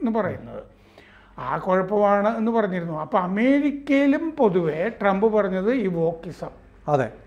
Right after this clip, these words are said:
Speaker 1: ഉണ്ട് എന്നുള്ളത്.
Speaker 2: അല്ല, ഞാൻ രണ്ട് ഇലക്ഷനുകളും, ഏഹ്, ഇന്ത്യൻ ഇലക്ഷൻ പോലെ തന്നെയാണ് അമേരിക്കൻ ഇലക്ഷൻ്റെ ഒരു പാറ്റേൺ പോകുന്നത്.
Speaker 1: അതെ.
Speaker 2: രണ്ടിൻ്റെ പിന്നിലെയും ശക്തികൾ ഒന്നാണ്.
Speaker 1: ഇപ്പൊ രണ്ട് ശതമാനത്തിൻ്റെയോ, അത് മാധ്യമങ്ങൾ നടത്തുന്ന സർവേ ആണല്ലോ.
Speaker 2: ഉം.
Speaker 1: രണ്ട് ശതമാനം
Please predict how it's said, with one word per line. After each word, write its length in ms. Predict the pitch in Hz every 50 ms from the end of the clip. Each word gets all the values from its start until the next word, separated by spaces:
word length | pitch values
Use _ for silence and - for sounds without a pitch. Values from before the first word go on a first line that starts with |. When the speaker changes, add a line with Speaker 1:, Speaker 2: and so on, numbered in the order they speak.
| - -
Speaker 1:
ഉണ്ട് 220 | 214 180 196 185 175
എന്നുള്ളത്. 300 | 156 143 143 143 151 175
Speaker 2:
അല്ല, 180 | 190 185 156 151
ഞാൻ 140 | 170 165 151
രണ്ട് 300 | 143 151 180 214 233 240
ഇലക്ഷനുകളും, 720 | 240 214 214 214 220 220 226 220 214 202 202 202 214 196 185
ഏഹ്, 140 | 165 170
ഇന്ത്യൻ 340 | 170 165 160 175 208 208 196 190
ഇലക്ഷൻ 340 | 185 175 180 - 180 175
പോലെ 180 | 165 170 170 165 165 156
തന്നെയാണ് 480 | 143 147 156 165 160 147 139 143 147 147 - -
അമേരിക്കൻ 520 | - 135 135 143 139 147 135 151 151 156 156
ഇലക്ഷൻ്റെ 380 | 135 131 127 - 147 139 135
ഒരു 100 | 135 131 127 -
പാറ്റേൺ 340 | 131 131 131 - 135 120 107
പോകുന്നത്. 380 | 98 95 92 87 87 - - 135
Speaker 1:
അതെ. 180 | 123 113 107 - - - _ _ - - _ _ -
Speaker 2:
രണ്ടിൻ്റെ 260 | 135 143 151 160 180 196
പിന്നിലെയും 420 | 175 160 156 160 160 165 170 165 165 -
ശക്തികൾ 380 | 143 - - 156 143 143 143 - - - - - -
ഒന്നാണ്. 340 | 127 123 123 113 92 87 - - - - - _ -
Speaker 1:
ഇപ്പൊ 260 | 135 - - - 226
രണ്ട് 340 | 220 220 185 190 196 185 202 202 208
ശതമാനത്തിൻ്റെയോ, 800 | 208 185 175 165 165 160 160 151 143 151 175 165 160 156 147 135
അത് 200 | 139 147 160 190
മാധ്യമങ്ങൾ 1000 | 196 180 160 147 143 147 165 165 156 170 190 190 190 208 202 202 202 208 208 196
നടത്തുന്ന 460 | 185 170 156 - - 170 175 180 175
സർവേ 400 | - - 196 175 175 170 180 185
ആണല്ലോ. 520 | 196 180 165 151 127 113 110 107 - - - -
Speaker 2:
ഉം. 200 | 123 110 98 85 - - - - 190
Speaker 1:
രണ്ട് 300 | 185 185 196 190 202 190
ശതമാനം 720 | - 202 185 180 175 170 165 165 165 170 170 175 170 160